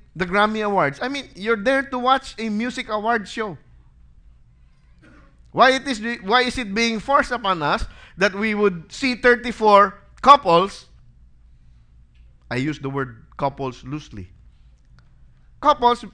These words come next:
getting married? Why sensationalize it? Because there were same-sex couples. Starbucks. I shared with you that the C E O in a stockholders meeting, he said,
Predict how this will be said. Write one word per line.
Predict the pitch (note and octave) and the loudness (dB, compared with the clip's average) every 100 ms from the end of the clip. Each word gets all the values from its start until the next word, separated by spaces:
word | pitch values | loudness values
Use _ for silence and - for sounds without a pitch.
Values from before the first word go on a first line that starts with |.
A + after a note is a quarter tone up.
| - - - - - - | -20 -20 -20 -20 -20 -6
getting | D3 A#3+ B3 B3+ | 0 0 0 0
married? | C#4+ B3+ D3 G2 - - - - _ _ - - - | 2 2 -2 -10 -20 -20 -20 -20 _ _ -20 -16 4
Why | G#3+ C4 | 4 4
sensationalize | G#3 - A#3 A#3 C#4 D4 C#4+ A#3+ G3+ F3 D#3 | -2 0 2 2 0 0 0 2 4 4 0
it? | C3+ A#2+ - - - _ - - | -6 -10 -16 -20 -20 _ -20 -8
Because | G3 F#3+ C4 G#3+ | 2 6 6 4
there | F#3 | 0
were | E3 E3+ G#3+ - - | 4 4 2 -10 -20
same-sex | - D3 D3 - E3 - - - - | -8 -6 -6 -6 -8 -8 -16 -18 -8
couples. | B3 E3+ G#2 - - - - - _ - - _ - - - - _ - - _ | -8 -8 -14 -18 -20 -20 -20 -20 _ -20 -20 _ -20 -20 -20 -20 _ -20 -20 _
Starbucks. | - - D4 B3 F3 - - - - _ _ _ | -4 4 4 4 -2 -6 -20 -20 -20 _ _ _
I | D#3 F#3+ | -2 0
shared | A#3+ C#4 B3+ | 2 0 0
with | C4 | -4
you | B3+ | -4
that | G#3 G3 | -4 -2
the | G#3 | -2
C | - A#3 A3 A3+ | -4 -6 -6 -2
E | A#3 | 2
O | G#3 A#2 - - - - - - - | 2 0 -8 -20 -20 -20 -20 -20 -6
in | F3 F#3 | -2 0
a | E3+ C#3+ D3 | 0 -4 -8
stockholders | - B3+ C4 G#3 A3+ G#3 F#3+ | 0 2 2 2 2 0 -2
meeting, | G#3 A3 E3+ C3+ A#2+ | -4 -6 -6 -10 -6
he | B3+ | -6
said, | C#4+ F#3+ G#2+ | -4 -6 -6